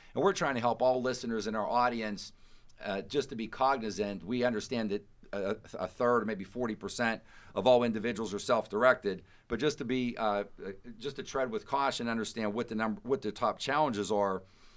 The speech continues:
And then we look, Mike, through the accumulation, uh, phase when individuals are building their portfolio when they're younger, and then the decumulation phase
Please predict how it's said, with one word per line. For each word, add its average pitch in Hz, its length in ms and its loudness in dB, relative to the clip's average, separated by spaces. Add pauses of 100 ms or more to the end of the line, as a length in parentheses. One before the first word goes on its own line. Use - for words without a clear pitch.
(220)
And 139 140 0
then 156 140 4
we 135 100 0
look, 226 200 -2
Mike, 139 180 0
through 139 140 -4
the 127 120 -2
accumulation, 131 800 -2 (380)
uh, 113 160 2
phase 110 640 0 (360)
when 107 140 2
individuals 123 460 4
are 101 40 2
building 143 320 6
their 120 120 2
portfolio 113 480 2
when 110 80 2
they're 104 100 0
younger, 110 340 4
and 101 80 0
then 101 100 -2
the 95 80 -2
decumulation 107 800 -2
phase 98 480 0